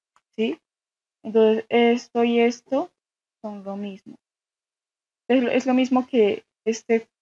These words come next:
cuatro y más tres estuviese acá. Entonces, pues pongamos la, la información. Entonces,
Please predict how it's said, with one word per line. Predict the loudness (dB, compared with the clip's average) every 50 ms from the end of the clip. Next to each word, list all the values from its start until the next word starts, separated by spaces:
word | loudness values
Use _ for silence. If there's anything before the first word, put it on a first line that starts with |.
| _ _ _ _ _
cuatro | 4 6 6 6 6 4 2 2
y | 2 2 2 2 2 2 2
más | 0 -2 -4 -4 -6 -6
tres | 0 0 0 0 0 -4 _ _ _ _ _ _ _ -6
estuviese | -6 -6 -4 -2 0 0 0 0 -2 -2
acá. | 2 2 2 2 0 _ _ _ _ _ _ _ _ _ _ _ _ _ _ -20 _ _ _ _ _ _ _ _ _ _ _ _ _ _ -4
Entonces, | -4 -2 0 0 2 2 2 2 0 _ _ _ _ _ _ _ _ _ _ 0
pues | 0 0 0 0
pongamos | 0 0 2 4 6 6 6 6 2 2 -2 _ -14
la, | -14 -10 -4 2 4 4 4 4 0 -2 -2
la | -2 -4
información. | -2 -2 -4 -4 -6 -6 -8 -12 -14 -16 -16
Entonces, | -20 _ -20 -20 -20 _ _ _ _